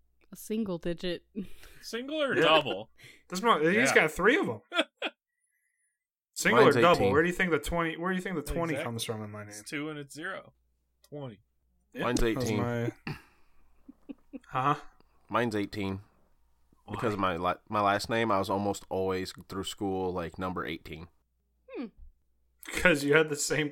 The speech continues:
Speaker 3: fucking kids in your class every single year for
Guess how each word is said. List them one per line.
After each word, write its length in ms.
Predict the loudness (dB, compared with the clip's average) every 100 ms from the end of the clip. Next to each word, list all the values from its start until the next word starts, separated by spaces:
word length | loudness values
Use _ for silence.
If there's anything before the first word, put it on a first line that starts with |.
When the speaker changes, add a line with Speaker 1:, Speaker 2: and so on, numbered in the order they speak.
| -2
Speaker 3:
fucking 360 | -2 -2 -6 -2
kids 320 | 2 2 2
in 100 | -4
your 120 | -4
class 420 | -6 -4 -4 -6 -6
every 300 | -6 -4 -6
single 360 | -6 -8 -6 -6
year 300 | -2 2 2
for 340 | 0 -4 -6